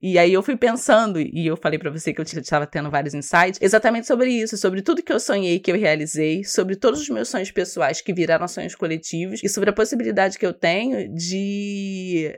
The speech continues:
através do podcast, fazer com que outras pessoas reflitam e realizem seus sonhos também, sabe? Então, assim, eu tenho muito carinho por isso. Eu gosto muito do que a gente faz. E quando a Gabi fala sobre a possibilidade de proteger os seus sonhos,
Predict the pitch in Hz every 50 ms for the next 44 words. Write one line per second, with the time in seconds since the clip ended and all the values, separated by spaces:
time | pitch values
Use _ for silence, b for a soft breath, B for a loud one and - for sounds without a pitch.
0 | - _ - 170 180 190 - 208 190 185 185 175 160 156 165 180 254 254 - -
1 | - - - _ _ - 180 180 180 196 214 233 240 - - - 269 254 - 247
2 | - - - 156 147 143 143 175 - - - - - 233 240 240 - - 190 185
3 | 185 185 170 165 170 175 190 214 - 247 196 190 - - 185 175 185 202 294 -
4 | 302 302 - - 262 240 - - - 196 185 214 214 214 208 208 220 202 190 -
5 | - 202 190 190 214 - - 269 214 220 220 220 226 214 247 208 226 214 220 185
6 | 208 226 226 254 247 254 - 254 233 - - 226 196 196 208 - - 220 226 202
7 | 185 160 160 160 - - 160 156 160 170 165 - 165 165 156 - 165 160 170 175
8 | 190 - - 208 185 170 160 151 147 - - - _ - 196 196 196 208 202 196
9 | 196 208 220 - - 320 311 269 208 190 190 202 208 240 269 269 _ _ - 156
10 | 156 156 151 160 - - - - - 165 160 156 165 160 170 - - 196 175 165
11 | 170 190 247 - 262 226 220 - 175 170 185 165 - - - 151 139 139 151 170
12 | - - - - 180 - - 185 180 196 208 240 233 220 202 180 175 175 170 170
13 | 170 170 170 170 - - 180 147 147 151 147 147 - - 165 160 160 156 170 180
14 | 190 220 202 190 190 165 160 143 139 147 151 151 151 160 - - 175 190 190 254
15 | 214 196 196 180 175 185 190 - 185 160 165 - - 175 165 170 180 175 165 160
16 | - - - -